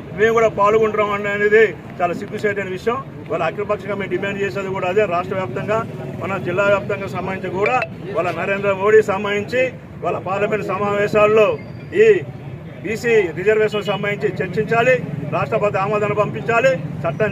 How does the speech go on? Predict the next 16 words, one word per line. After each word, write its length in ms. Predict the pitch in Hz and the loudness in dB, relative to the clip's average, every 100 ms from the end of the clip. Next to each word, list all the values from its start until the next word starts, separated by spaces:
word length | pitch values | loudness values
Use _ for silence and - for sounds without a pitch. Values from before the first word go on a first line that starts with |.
| 202 | 4
చేయాలి. 360 | 220 254 277 269 - - - | 6 6 4 0 -2 -6 -4
దీన్ని 220 | 175 208 | -2 -2
నైన్త్ 320 | 190 208 214 - | -2 -2 -2 0
షెడ్యూల్లో 360 | 208 170 156 | 2 2 2
చేర్చవలసిన 500 | 160 190 190 208 185 | 0 -2 -2 -4 -4
అవసరం 320 | 180 185 180 | -4 -4 -4
ఉంది. 280 | 202 233 190 - 147 - - | 2 4 4 2 -10 -10 -8
నైన్త్ 240 | 170 208 | -6 -2
షెడ్యూల్లో 360 | 214 208 208 202 | -2 0 0 0
ఎందుకు 180 | 190 202 | -2 0
చేర్చమని 420 | 196 202 202 202 | 0 0 -2 -2
చెప్తున్నాం 340 | 196 202 196 | -4 -2 -2
అంటే 240 | 190 185 233 240 - 151 127 | -2 2 2 2 -4 -10 -6
ఇవాళ 420 | 160 214 220 160 139 - - | 0 4 4 2 -6 -10 -4
కేంద్ర 240 | 208 226 | 0 2
ప్రభుత్వం 720 | 208 214 214 226 240 233 - | 4 4 4 2 0 -2 -10